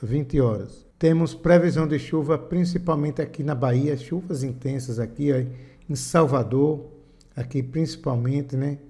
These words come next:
Quem mora aqui em Salvador, fica atento.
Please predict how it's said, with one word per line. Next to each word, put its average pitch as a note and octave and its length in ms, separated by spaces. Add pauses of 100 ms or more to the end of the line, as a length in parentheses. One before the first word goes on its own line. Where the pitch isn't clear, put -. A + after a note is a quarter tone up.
(480)
Quem B2+ 140
mora C#3 240
aqui C#3 120
em C3+ 40
Salvador, B2+ 500
fica C3 300
atento. C3 560